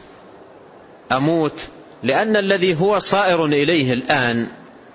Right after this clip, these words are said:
وهو قد أوى إلى فراشه يسمى ماذا؟ يسمى موتا. ولهذا يقولون: "النوم الموتة الصغرى". و-، و-، و-، وجاء تسمية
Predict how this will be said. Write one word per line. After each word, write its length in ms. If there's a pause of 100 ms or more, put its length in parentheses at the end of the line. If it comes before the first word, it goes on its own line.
(100)
وهو 260
قد 260
أوى 400
إلى 160
فراشه 680 (680)
يسمى 460
ماذا؟ 400 (1000)
يسمى 360
موتا. 400 (460)
ولهذا 380
يقولون: 680 (520)
"النوم 680
الموتة 500
الصغرى". 460 (1120)
و-، 100
و-، 320
و-، 280
وجاء 480
تسمية 600